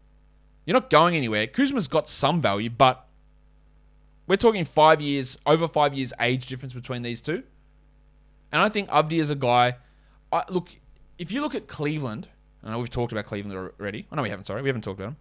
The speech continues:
If you look at Cleveland, like, how much would they love to have a Denny Avdia to throw there on the wing instead of, like, an Isaac Okoro?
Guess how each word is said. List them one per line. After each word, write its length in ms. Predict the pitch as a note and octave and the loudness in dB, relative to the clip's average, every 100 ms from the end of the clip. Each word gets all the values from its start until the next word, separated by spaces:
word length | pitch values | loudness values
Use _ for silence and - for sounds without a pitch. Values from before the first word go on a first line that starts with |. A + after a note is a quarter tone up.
| _ _ _ _ _ _ _ _ | _ _ _ _ _ _ _ _
If 80 | - | -4
you 60 | B3+ | -2
look 80 | |
at 60 | G#3+ | 0
Cleveland, 400 | - E3 A#2 G2+ - _ _ _ _ - | 2 2 0 -8 -18 _ _ _ _ -8
like, 120 | C#3 | -2
how 80 | A#3 | -2
much 160 | B3 | 0
would 100 | F3 | 0
they 160 | A#2 C3+ | 2 2
love 300 | A2+ C3 B2 | 2 0 -2
to 80 | A2+ | -4
have 160 | B2 | -4
a 20 | |
Denny 220 | G#2+ A#2+ A2+ | -4 -6 -4
Avdia 280 | A#2+ A2+ G2+ | -4 -4 -10
to 100 | G#2+ | -8
throw 200 | B2 A#2 | -6 -4
there 200 | A2+ A2 | -2 -4
on 80 | |
the 80 | G#2+ | -4
wing 320 | G#2+ A2+ A#2+ - _ _ _ | -6 -6 -8 -14 _ _ _
instead 260 | B2+ A#2+ C3+ | -8 -2 0
of, 80 | A#2+ | 0
like, 140 | A#2 | -2
an 60 | A2+ | -2
Isaac 280 | A#2 A2 | -2 -4
Okoro? 400 | G#2+ - A2 F#2+ | -8 -4 -4 -4